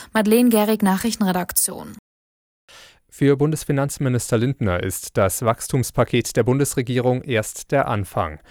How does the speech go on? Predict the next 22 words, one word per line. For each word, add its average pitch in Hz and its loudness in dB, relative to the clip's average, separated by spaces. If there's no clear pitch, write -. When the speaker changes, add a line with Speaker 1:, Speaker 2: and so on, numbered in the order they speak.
Speaker 2:
Beim 90 -2
Tag - -2
der 117 0
Metall- 113 0
und 127 -4
Elektroindustrie 120 -2
in 113 -2
Berlin 107 -2
sagte 143 -6
der 135 0
F-D-P-Politiker, 139 -4
es 139 -6
seien 139 -2
weitere 131 0
Maßnahmen 98 -2
notwendig, 107 -4
um 135 -6
deutsche 127 0
Unternehmen 120 -2
wettbewerbsfähiger 95 -2
zu - -10
machen. 87 -6